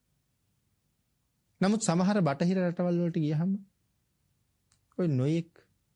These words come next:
උපකරණ වලින් පරීක්ෂා කරලා තමයි හඳුනගන්නේ ඕපපාතික සත්වයෝ ඇත කියලා. නමුත් අපිට ඒක උපකරණ වලින් පරීක්ෂා කරන්න ඕනේ නෑ. අපි කොහොමත් දන්නවා ඕපපාතික සත්වයෝ ඉන්නවා කියලා. එහෙනම්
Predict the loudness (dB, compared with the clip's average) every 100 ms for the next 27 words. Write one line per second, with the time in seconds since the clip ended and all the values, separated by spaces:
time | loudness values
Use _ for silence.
0 | _ -4 -2 -2 0 0 2 0 0 -2
1 | -2 -2 -2 -4 -4 -4 -4 -4 -4 -4
2 | -2 -2 -2 -2 -4 -4 -4 -6 -6 -6
3 | -6 -8 -6 -8 -6 -4 -4 -6 -6 -8
4 | -8 -12 -16 _ _ _ _ _ _ _
5 | _ _ _ _ -4 -4 -6 -6 -4 -2
6 | -2 -2 -4 -8 _ _ _ _ -4 -2
7 | 0 2 2 2 0 -2 -2 -4 -4 -4
8 | -2 -2 -2 -2 -2 -2 -2 -6 _ _
9 | _ _ _ -6 -4 -4 -2 0 0 -2
10 | -2 -2 -2 -4 -6 -6 -8 -8 -8 -8
11 | -8 -8 -6 -6 -8 -12 -14 -14 -16 _
12 | _ _ _ _ _ _ _ _ _ _
13 | _ _ -2 -2